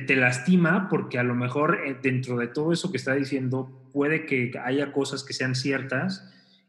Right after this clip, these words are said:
y siempre que te dicen cosas que son verdad de ti, que, que no te gustan, pues te lastimas y lo único que, te lastima y lo único que sientes es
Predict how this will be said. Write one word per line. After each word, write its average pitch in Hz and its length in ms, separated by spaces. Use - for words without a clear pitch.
y 139 140
siempre 147 340
que 190 100
te - 120
dicen 131 340
cosas 156 680
que 127 140
son 139 260
verdad 139 440
de 127 200
ti, 160 360
que, 107 600
que - 80
no 131 220
te 165 80
gustan, 160 580
pues - 220
te 131 100
lastimas 156 680
y 156 80
lo 123 140
único 139 520
que, 117 460
te 127 60
lastima 156 480
y - 20
lo 143 100
único 135 320
que 127 120
sientes 131 500
es - 540